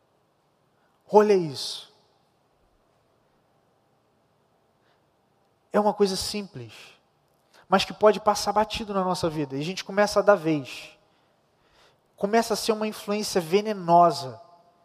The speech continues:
na nossa vida. E que nós precisamos refletir. Existem outras, que talvez eu não vá mencionar aqui hoje,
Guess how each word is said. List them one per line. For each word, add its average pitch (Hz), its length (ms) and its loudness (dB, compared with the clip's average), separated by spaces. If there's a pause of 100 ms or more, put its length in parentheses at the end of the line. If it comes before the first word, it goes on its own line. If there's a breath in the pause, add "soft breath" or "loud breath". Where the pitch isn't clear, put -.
(600)
na 170 120 0
nossa 170 280 0
vida. 131 380 -10 (1080 soft breath)
E 175 60 -20
que 208 100 -8
nós 208 160 -10
precisamos 196 460 -10
refletir. 196 580 -8 (1040 soft breath)
Existem 254 500 2
outras, 254 720 2 (920)
que - 80 -20
talvez 240 340 8
eu 254 80 0
não 254 140 0
vá 254 100 8
mencionar 247 480 0
aqui 247 240 -6
hoje, 226 480 4